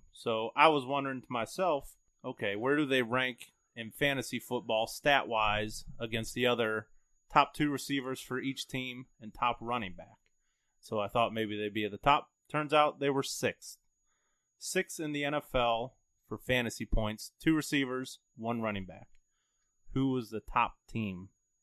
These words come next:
number one in fantasy football? Two receivers, one running back, added all together.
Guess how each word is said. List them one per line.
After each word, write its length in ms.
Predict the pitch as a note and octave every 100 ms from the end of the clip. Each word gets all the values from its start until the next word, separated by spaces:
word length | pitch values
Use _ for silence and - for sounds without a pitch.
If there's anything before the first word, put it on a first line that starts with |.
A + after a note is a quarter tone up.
| _
number 240 | A2+ G#2+ G#2
one 340 | G2 F2 F#2+ _ _ -
in 80 | G2
fantasy 420 | G#2+ G2+ G2 G2+ -
football? 380 | - D#2 E2 _ - - _ _ _ _ _ _ _ - -
Two 80 | E3
receivers, 600 | D3+ D#3 C#3 C#3 C3 - -
one 260 | A2+ A#2
running 240 | A2 G#2+ G#2
back, 220 | G2+ G2 -
added 320 | A2+ G#2+ G#2
all 160 | G2+
together. 480 | G2 G#2+ G2+ F2 G2+